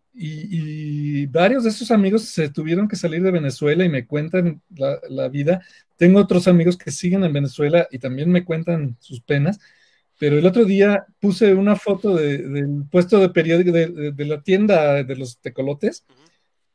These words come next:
Speaker 1: con la revista Cómo Ves, y dije, "Ay, qué bonita se ve la revista Cómo
Speaker 2: La
Speaker 1: Ves
Speaker 2: de
Speaker 1: con su
Speaker 2: Estrella,
Speaker 1: portada".
Speaker 2: la de Estrellita.
Speaker 1: La de Estrella, la de, la de la dis-, Dirección de Divulgación de la
Speaker 2: Sí, sí,
Speaker 1: Ciencia de la
Speaker 2: sí,
Speaker 1: unam.
Speaker 2: la G D C.
Speaker 1: Este, eh,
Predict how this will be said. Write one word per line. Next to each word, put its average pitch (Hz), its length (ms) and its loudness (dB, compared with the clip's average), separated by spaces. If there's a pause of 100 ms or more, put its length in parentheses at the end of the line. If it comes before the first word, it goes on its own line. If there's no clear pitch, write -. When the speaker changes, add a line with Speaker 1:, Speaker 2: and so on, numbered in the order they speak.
(140)
Speaker 1:
con 156 220 0
la 160 80 6
revista 185 420 4
Cómo 233 280 4
Ves, 302 500 -2
y 175 100 -8
dije, 202 220 -4
"Ay, 277 120 -2
qué 302 100 -6
bonita 262 420 0
se 214 100 0
ve 208 120 0
la 240 100 4
revista 208 320 -4
Cómo 214 180 -2
Speaker 2:
La 202 80 -4
Speaker 1:
Ves 196 100 -2
Speaker 2:
de - 60 -8
Speaker 1:
con 196 120 -2
su 160 60 -6
Speaker 2:
Estrella, 214 320 -6
Speaker 1:
portada". 185 320 2 (160)
Speaker 2:
la 139 140 -16
de 139 60 -18
Estrellita. 160 560 -16
Speaker 1:
La 123 40 -4
de 131 40 -8
Estrella, - 440 -2
la 135 100 0
de, 120 200 -4
la 127 140 -2
de 127 80 0
la 127 140 -2
dis-, 131 320 -8
Dirección 143 420 0
de 196 120 4
Divulgación 143 460 0
de 180 80 4
la 143 80 0
Speaker 2:
Sí, 170 140 -4
sí, - 80 -14
Speaker 1:
Ciencia 170 100 0
de 151 120 2
la 131 60 0
Speaker 2:
sí, 131 60 0
Speaker 1:
unam. 147 200 -4
Speaker 2:
la 131 120 -18
G 139 160 -20
D 127 60 -20
C. - 200 -20 (200)
Speaker 1:
Este, 120 480 -8 (680)
eh, 131 420 -4